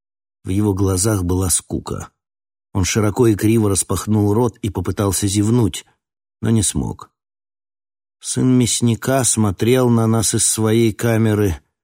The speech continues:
недобро и пристально. Он больше не сосал соску — не падал, не щурился на свет и не плакал.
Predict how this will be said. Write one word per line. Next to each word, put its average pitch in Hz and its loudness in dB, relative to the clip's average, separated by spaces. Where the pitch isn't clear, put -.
недобро 104 4
и 101 2
пристально. 65 -4
Он 120 0
больше 120 2
не 117 4
сосал 98 0
соску — - -2
не 101 0
падал, 117 0
не 98 2
щурился 101 0
на 92 0
свет 113 -2
и 101 -2
не 101 2
плакал. 57 -6